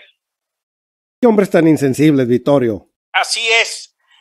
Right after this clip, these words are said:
Speaker 2: Eh, a ellos les vale un comino. Ellos lo que quieren son ganancias, son billetes, que el gobierno gaste, eh, respetándole lo leonino, como tú lo dices, de sus contratos. Aquí, eh, la cofese,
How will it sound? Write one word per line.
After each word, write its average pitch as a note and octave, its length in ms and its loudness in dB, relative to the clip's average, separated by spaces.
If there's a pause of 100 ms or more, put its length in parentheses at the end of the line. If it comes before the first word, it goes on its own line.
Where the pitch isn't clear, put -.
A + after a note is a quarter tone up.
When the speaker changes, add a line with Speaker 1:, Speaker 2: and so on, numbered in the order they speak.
(140)
Speaker 2:
Eh, E3 420 -4
a B3 140 2
ellos D#4 200 -2
les F#3 100 -8
vale G#3 220 0
un G3+ 120 -12
comino. D3 560 -2
Ellos F#3+ 240 -4
lo E3 140 -6
que C#3 120 -18
quieren E3+ 280 -4
son E3 260 -6
ganancias, C#3+ 600 -4
son D#3 180 -8
billetes, D#3+ 840 -8 (320)
que E3 120 -2
el D3+ 80 -8
gobierno F#3 640 -4 (760)
gaste, F3 720 -6 (580)
eh, C3+ 520 -2 (300)
respetándole F#3+ 1000 -4 (280)
lo D#3 180 -2
leonino, D#3+ 600 -8
como C3 220 -12
tú D#3 100 -12
lo E3 140 -4
dices, E3 260 -10
de D#3 100 -12
sus A#2+ 200 -18
contratos. E3 880 -6 (680)
Aquí, A#3 680 -2
eh, B2 580 -4
la D#3+ 220 -4
cofese, D3+ 720 -6